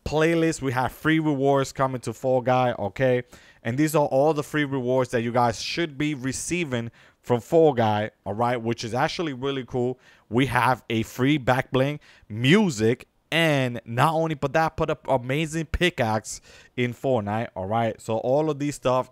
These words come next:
should be free. It shouldn't cost you nothing. And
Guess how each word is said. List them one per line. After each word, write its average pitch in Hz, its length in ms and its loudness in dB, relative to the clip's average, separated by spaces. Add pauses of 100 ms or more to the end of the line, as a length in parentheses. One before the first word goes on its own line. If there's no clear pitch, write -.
should 160 380 -2
be 165 160 -2
free. 160 580 0 (220)
It 104 140 -8
shouldn't 139 260 -4
cost 135 320 0
you 123 80 -6
nothing. 175 500 -2 (360)
And 156 460 0